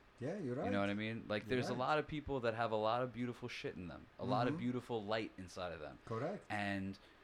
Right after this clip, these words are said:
Speaker 2: for whatever reason, for whatever
Speaker 1: Yeah.
Speaker 2: reason, it could have been, you know,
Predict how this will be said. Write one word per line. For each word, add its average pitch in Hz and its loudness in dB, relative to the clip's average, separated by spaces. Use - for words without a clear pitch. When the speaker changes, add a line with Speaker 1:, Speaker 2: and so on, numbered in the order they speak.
Speaker 2:
for 120 -2
whatever 147 2
reason, 156 -2
for 110 -4
whatever 120 2
Speaker 1:
Yeah. 127 4
Speaker 2:
reason, 117 -2
it 101 -4
could 123 -2
have 117 -4
been, 120 0
you 101 -4
know, 104 0